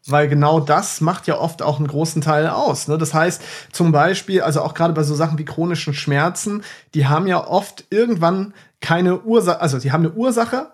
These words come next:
aber sie haben eigentlich keine Daseinsberechtigung mehr, weil der Körper hat verstanden, „Okay, ich hab Schmerzen, ich muss mich, ne, ich muss, äh, aufpassen“, aber jetzt sind sie weiterhin noch da.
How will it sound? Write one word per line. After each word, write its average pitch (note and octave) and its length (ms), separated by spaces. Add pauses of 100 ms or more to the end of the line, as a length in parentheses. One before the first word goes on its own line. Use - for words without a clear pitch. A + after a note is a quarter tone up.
(140)
aber D#3 300
sie D#3 120
haben E3 120
eigentlich F#3+ 320
keine E3+ 180
Daseinsberechtigung C#3+ 720
mehr, C3+ 100
weil C3+ 60
der C3+ 80
Körper E3 180
hat C#3 60
verstanden, F3+ 320
„Okay, D3+ 140
ich C#3+ 100
hab E3 140
Schmerzen, A3 680
ich - 200
muss D3 180
mich, D3+ 300
ne, G#3+ 180
ich A3+ 140
muss, E3+ 180
äh, C3+ 180
aufpassen“, G#3+ 460
aber E3+ 80
jetzt E3 140
sind F#3 120
sie D#3 140
weiterhin F3 400
noch C#3+ 180
da. D3 340